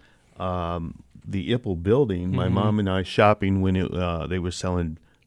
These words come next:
Speaker 1: she was going there to, to buy dishes for a wedding gift. And I can remember way back in the sixties. So I've seen a lot through the years, but you're right. There's a, this momentum going in Old Town.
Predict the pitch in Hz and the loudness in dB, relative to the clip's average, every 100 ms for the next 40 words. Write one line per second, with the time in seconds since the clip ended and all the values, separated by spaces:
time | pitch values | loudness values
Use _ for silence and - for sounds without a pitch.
0 | _ _ - 123 123 104 98 95 90 85 | _ _ -8 -6 -2 -2 0 -2 -4 -10
1 | - 92 92 90 95 98 85 90 80 76 | -12 -6 -2 -2 -2 -6 -6 -4 -2 -2
2 | 87 95 85 55 - - - - - - | 0 0 -2 -6 -12 -14 -12 -10 -12 -20
3 | - - - - - 87 87 85 85 98 | -20 -20 -20 -20 -6 0 0 0 0 -4
4 | - 90 87 95 90 85 90 98 92 90 | -2 -2 0 -2 -2 -2 -2 0 -2 -2
5 | 87 - - 98 147 120 - - 208 220 | -6 -6 -6 -2 0 0 -2 -2 0 0
6 | 110 98 107 127 127 - 110 98 92 95 | 0 0 0 2 0 -2 -4 -2 -2 2
7 | 127 98 90 - - - - 131 117 127 | 4 4 2 -8 -20 -20 0 0 4 4
8 | 113 180 104 - 117 123 131 110 107 107 | 6 4 4 0 -2 -2 -2 -2 -2 -2
9 | 107 110 117 151 147 110 95 90 107 120 | 0 0 2 0 0 -2 -2 -2 0 0
10 | 107 95 90 95 90 104 123 120 - 92 | 0 0 -2 -4 -2 2 2 0 -4 -4
11 | 87 80 | -4 -6